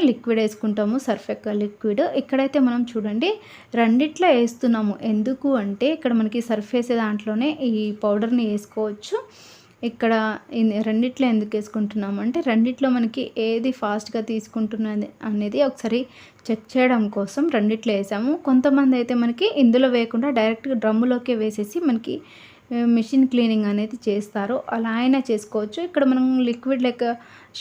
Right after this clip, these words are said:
సర్ఫ్ని వేస్తాం కదా, ఆ సర్ఫ్ని ఎలా వేస్తామో, అది సర్ఫ్ ఎలా తీసుకుంటుందో కొంచెం కొంచెంగా,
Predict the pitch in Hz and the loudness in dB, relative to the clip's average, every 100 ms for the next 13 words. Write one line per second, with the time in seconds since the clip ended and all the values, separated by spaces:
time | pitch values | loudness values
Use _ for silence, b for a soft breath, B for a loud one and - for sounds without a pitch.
0 | - _ - - 254 247 - 285 247 233 | -20 _ -20 -2 0 0 4 6 6 0
1 | - 240 220 208 226 285 254 226 233 226 | 0 0 0 0 -2 -2 -4 -4 -2 -4
2 | - 320 339 - - - 233 233 247 233 | -2 0 2 0 -8 -4 0 2 2 0
3 | 214 220 214 294 349 240 233 226 233 285 | -4 -4 -2 0 0 0 0 -4 -2 -2
4 | 233 226 233 233 220 - 220 208 220 214 | 0 -2 -4 -4 -6 -4 -4 -2 -2 -2
5 | 254 233 214 220 214 226 214 208 196 214 | -2 -4 -2 -2 -2 -2 -2 -2 -4 -4